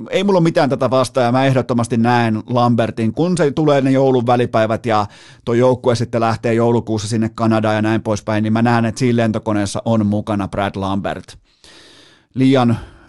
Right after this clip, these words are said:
kaikesta huolimatta liian hyvä pelaaja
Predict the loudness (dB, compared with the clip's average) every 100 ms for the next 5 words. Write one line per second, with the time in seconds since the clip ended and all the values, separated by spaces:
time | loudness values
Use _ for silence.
0 | -20 -20 -2 0 2 0 0 2 2 2
1 | 0 0 2 2 2 2 2 0 2 2
2 | 4 2 0 -2